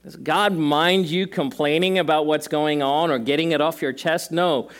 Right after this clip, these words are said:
There's a whole book in the Bible called Lamentations. Yet we feel awkward and weird, like, "Oh, I can't complain to God. I can't tell him how I'm really feeling." And he's going, "Please do.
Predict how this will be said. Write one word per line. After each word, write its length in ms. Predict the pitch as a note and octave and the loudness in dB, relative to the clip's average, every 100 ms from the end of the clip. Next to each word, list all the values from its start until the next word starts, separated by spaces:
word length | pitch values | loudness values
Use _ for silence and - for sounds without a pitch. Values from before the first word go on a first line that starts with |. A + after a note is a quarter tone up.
| - | -4
There's 200 | F3 F#3 | 0 2
a 80 | F#3 | 0
whole 320 | E3 E3+ F#3 | -2 0 0
book 240 | D#3 E3+ F3+ | 0 -2 0
in 100 | F3 | -2
the 60 | |
Bible 400 | D#3 E3+ F3 E3 | 2 2 4 2
called 380 | C3 E3 D3+ C3+ | 0 0 0 2
Lamentations. 1600 | D3 D#3 D#3+ D#3+ D#3 E3 E3 E3 E3 A2+ G2+ - - - - - - - - - - - - F#3 - _ C3 _ _ _ _ _ _ _ _ _ _ _ | 2 2 2 0 0 0 -2 -2 -4 -4 -8 -12 -12 -12 -16 -18 -20 -20 -20 -20 -20 -20 -20 -20 -20 _ -20 _ _ _ _ _ _ _ _ _ _ _
Yet 160 | D3 | -2
we 140 | D3 D#3+ | 0 -2
feel 260 | F#3 E3+ E3+ | 2 0 0
awkward 540 | C#3 E3 - E3+ C#3+ | -6 -6 -2 0 2
and 200 | B2 A#2+ | 0 -2
weird, 360 | A2+ C#3 D#3 C#3 | -2 0 2 2
like, 220 | A#2 A2+ | -2 -6
"Oh, 80 | A2+ | -10
I 120 | C#3 | -12
can't 260 | C#3 C3+ A#2 | -12 -12 -12
complain 400 | A2+ - A2+ A2+ | -14 -14 -12 -12
to 120 | - | -12
God. 340 | G#2 G2+ A#2+ C#3 - _ _ _ _ | -14 -12 -12 -14 -20 _ _ _ _
I 120 | - C3 | -12 -8
can't 240 | C#3 C#3 | -4 -4
tell 200 | A2+ C3 | -2 -2
him 100 | B2 | -2
how 220 | A2 B2+ | -4 -2
I'm 260 | A2+ G#2+ G2+ | -2 -4 -6
really 400 | A#2 B2 B2 B2 | -4 -2 -4 -6
feeling." 720 | - A#2 C3 A#2 A2 A#2+ D3+ - _ _ _ _ _ - | -8 -8 -6 -6 -6 -10 -14 -20 _ _ _ _ _ -20
And 200 | B2 A2 | -20 -14
he's 240 | D3+ C#3+ | -12 -12
going, 520 | - C3+ B2+ A2+ G#2+ _ _ | -10 -10 -8 -10 -12 _ _
"Please 260 | - D#3+ | -12 -12
do. 340 | B2+ C#3+ C3 | -10 -10 -10